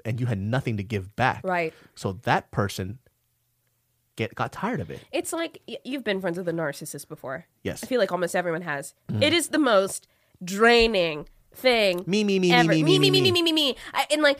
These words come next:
Speaker 2: they'll, they'll call you and they just wanna talk about that, this thing that happened to them. And then, "Okay, I've told you my story. All right, bye."
Speaker 1: Yep.
Speaker 2: Like, I, I mean, it's the most absolutely draining thing. Like, you just took thir-,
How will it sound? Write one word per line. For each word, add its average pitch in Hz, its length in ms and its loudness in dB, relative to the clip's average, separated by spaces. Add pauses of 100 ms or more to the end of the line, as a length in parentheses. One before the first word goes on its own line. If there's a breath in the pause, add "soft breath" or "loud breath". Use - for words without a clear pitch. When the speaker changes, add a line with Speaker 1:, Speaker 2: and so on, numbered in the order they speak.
(120)
Speaker 2:
they'll, 269 220 4
they'll 233 120 -2
call 254 280 4
you 254 320 -2
and 240 120 0
they 226 80 2
just 233 240 -6
wanna 302 160 -2
talk 233 340 2
about 208 440 4
that, 240 300 2
this 220 200 0
thing 269 200 4
that 254 100 0
happened 226 300 2
to 202 80 -8
them. 277 340 6 (160 loud breath)
And 254 160 2
then, 247 120 4 (100)
"Okay, 392 200 2
I've 339 80 2
told 339 160 -4
you 349 60 -2
my 320 80 2
story. 277 220 0
All - 60 -4
right, 247 200 2
bye." 247 340 2
Speaker 1:
Yep. 110 340 -2
Speaker 2:
Like, 277 220 0 (140)
I, 269 120 2 (100)
I 302 60 4
mean, 330 140 2
it's 330 120 -4
the - 80 -6
most 320 240 0 (100)
absolutely 262 460 -2
draining 208 260 -2
thing. 196 160 -6
Like, 190 200 -2
you 302 80 -6
just 440 200 -10
took 277 240 -4 (220)
thir-, - 200 -2